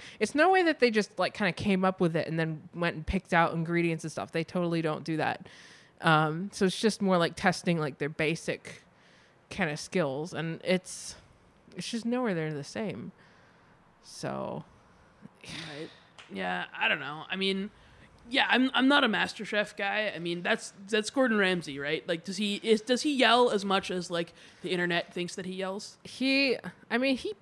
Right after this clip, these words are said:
Speaker 1: you know, he, it depends, like, what show you're watching. This one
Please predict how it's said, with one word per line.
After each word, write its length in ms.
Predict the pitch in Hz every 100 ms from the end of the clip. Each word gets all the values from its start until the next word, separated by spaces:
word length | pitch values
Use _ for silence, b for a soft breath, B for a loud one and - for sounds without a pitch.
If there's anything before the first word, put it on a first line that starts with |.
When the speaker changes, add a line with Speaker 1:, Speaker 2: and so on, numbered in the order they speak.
| - -
Speaker 1:
you 260 | 180 170 240
know, 420 | 196 175 185 196
he, 800 | - - 202 202 202 135 78 71 - - -
it 120 | 196
depends, 340 | 240 240 269 240
like, 140 | 202
what 220 | 190 170
show 240 | - 196 220
you're 160 | 220
watching. 380 | 180 170 170 175
This 240 | 180 - 220
one 340 | 202 180